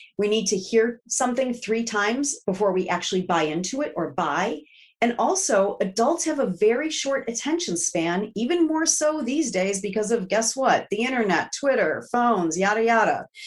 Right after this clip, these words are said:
So i-, if you think you're being too obvious, don't worry about it. It's, I'd rather someone takes that chance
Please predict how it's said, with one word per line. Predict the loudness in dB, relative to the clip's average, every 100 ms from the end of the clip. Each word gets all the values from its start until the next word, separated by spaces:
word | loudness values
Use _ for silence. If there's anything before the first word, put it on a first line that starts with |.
| -14 -8
So | 0 6 8 8 4 -2 _ _ -6
i-, | -6 -6 _ _
if | -4 -2
you | -2
think | 2 2
you're | 2 0
being | 0 0
too | -2 -2 0
obvious, | 0 0 2 2 2 -4 -8 -20 -20 _ _ _ _ _ -2
don't | -2 0
worry | 0 0 0
about | -2 -4 -4
it. | -8 -12 _
It's, | -2 -2 2
I'd | 2 4
rather | 4 4 2 0
someone | -2 0 0
takes | 0 -2 -2
that | -2 -2
chance | -2 -2 -2 -4